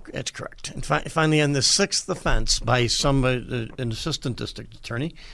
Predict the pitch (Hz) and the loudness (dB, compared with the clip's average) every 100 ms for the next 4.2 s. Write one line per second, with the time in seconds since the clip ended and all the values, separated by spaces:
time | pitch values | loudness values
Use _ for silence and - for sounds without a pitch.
0 | - - 113 113 110 117 - 95 127 117 | -14 -6 -2 0 0 -2 -6 -8 -6 -6
1 | - - 131 - 147 127 117 127 123 117 | -10 -8 -8 -2 0 2 2 2 2 0
2 | 110 107 117 120 120 113 - 135 123 120 | -2 -2 -4 -4 -6 -6 -4 -2 0 -2
3 | - 127 110 117 104 107 143 143 - 123 | -4 -4 -2 -2 -4 -4 -4 -4 -8 -8
4 | 131 120 | -6 -8